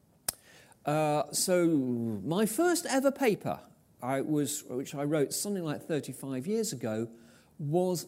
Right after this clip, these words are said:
on speech recognition. Um, I was working at the time for Marconi, um,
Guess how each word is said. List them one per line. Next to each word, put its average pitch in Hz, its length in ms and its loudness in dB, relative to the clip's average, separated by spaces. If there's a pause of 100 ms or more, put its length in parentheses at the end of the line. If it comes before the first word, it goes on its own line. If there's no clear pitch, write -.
on 156 280 -2
speech - 440 -4
recognition. 120 640 -8 (400)
Um, 123 260 -6
I 127 40 -8
was 131 180 -8
working 156 340 -4
at 127 100 -6
the 131 80 -8
time 156 340 -4
for - 160 -10
Marconi, 202 600 0 (680)
um, 156 400 2